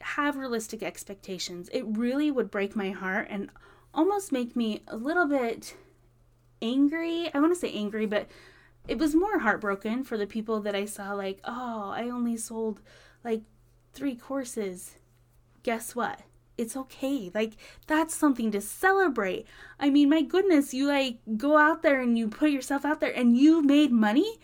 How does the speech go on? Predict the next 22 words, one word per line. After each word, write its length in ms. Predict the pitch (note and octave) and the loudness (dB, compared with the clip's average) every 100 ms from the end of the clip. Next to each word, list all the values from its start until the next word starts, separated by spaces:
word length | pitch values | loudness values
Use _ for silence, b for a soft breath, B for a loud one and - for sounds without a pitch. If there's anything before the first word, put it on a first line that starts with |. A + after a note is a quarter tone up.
| b b b b | b b b b
Yes! 760 | G3+ A3+ B4+ D#5 - - - - | -2 6 8 6 4 -4 -10 -2
Like, 220 | D#4+ D#4 - - | 0 0 -2 -6
cheers, 480 | - G4+ B4+ D4 - | 0 6 6 6 2
celebrate, 580 | F#4+ A4 F#4 C4 G#3 | 0 4 4 2 2
be 120 | C#4 F4 | 0 -2
happy. 460 | E4+ G4+ B3 G3+ B B B B | -2 -4 -4 -6 B B B B
Here's 480 | - E4+ F4+ F#4 - | -4 0 0 0 -2
another 400 | C#4 B3 B3 B3 | -4 -2 -2 -2
thing 160 | A#3 | -2
that 100 | G#3+ | 0
I 80 | G#3+ | -2
want 300 | G#3 G3 - | -2 -4 -4
you 260 | G3+ G3+ G2+ _ _ _ _ _ _ _ _ - | -2 -4 -6 _ _ _ _ _ _ _ _ -10
to 460 | A#3+ A3 G#3 G#3 | -2 0 0 -2
really, 840 | - G#3 A#3+ C#4 C#4+ C#4+ C#4 C#4 - _ _ | -6 -6 0 2 2 2 2 -2 -8 _ _
really 720 | - G3+ A3 A3 G#3+ G#3 G#3 - b b b - | -8 -2 0 2 0 -4 -6 -12 b b b -12
take 500 | - G3+ G3 - - - - | -2 -2 -2 -14 -20 -20 -14
to 100 | F#3+ | -12
heart. 520 | - - - - - b b b | -10 -12 -12 -16 -18 b b b
And 160 | A3+ G#3+ | -4 -2
I 80 | A3 | -4
think 440 | - - C#4+ C#4+ | -6 2 2 2